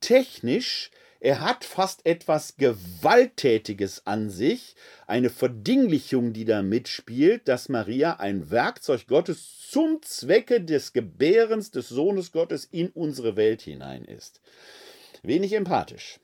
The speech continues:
ne? Also eine Frau als Gebärerin zu bezeichnen, ist ja wenig charmant.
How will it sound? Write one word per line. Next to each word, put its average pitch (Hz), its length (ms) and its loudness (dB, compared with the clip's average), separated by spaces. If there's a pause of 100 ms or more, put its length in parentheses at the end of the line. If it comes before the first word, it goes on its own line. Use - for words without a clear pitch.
ne? 151 220 -2
Also 117 220 0
eine 117 280 -2
Frau 147 400 4
als 120 280 -4
Gebärerin 127 1040 2
zu 117 160 -8
bezeichnen, 135 720 -4
ist 151 260 -8
ja 117 420 0
wenig 104 600 -2
charmant. 202 840 -2